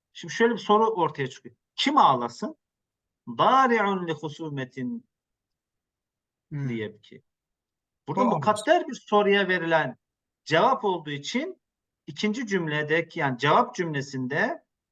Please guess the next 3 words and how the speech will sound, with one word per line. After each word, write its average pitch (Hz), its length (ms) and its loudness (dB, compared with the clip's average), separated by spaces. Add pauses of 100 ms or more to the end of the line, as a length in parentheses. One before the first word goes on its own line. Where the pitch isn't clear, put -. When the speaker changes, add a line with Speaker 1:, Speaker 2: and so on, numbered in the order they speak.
(600)
Speaker 1:
müsned 214 540 -2
hasfedilmiş. - 1040 -4
Speaker 2:
Hı. - 40 -20